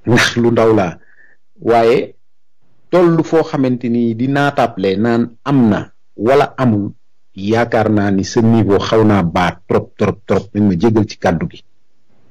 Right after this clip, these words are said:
Ndax to-, am naa yaqin ni bu fekkonte ni Sénégal gële, na mu fa duggee,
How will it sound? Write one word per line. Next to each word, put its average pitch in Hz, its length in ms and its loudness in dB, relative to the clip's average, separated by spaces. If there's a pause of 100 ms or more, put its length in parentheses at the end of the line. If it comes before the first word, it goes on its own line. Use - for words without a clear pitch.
(260)
Ndax 110 360 -2 (1040)
to-, - 240 -2 (140)
am 156 200 2
naa 147 220 4
yaqin 143 480 0
ni 95 240 -4 (280)
bu 113 200 -4
fekkonte 127 580 -2
ni 107 120 0
Sénégal 107 500 0
gële, 117 320 0 (880)
na 135 180 2
mu 151 100 2
fa 147 140 -2
duggee, 123 480 -2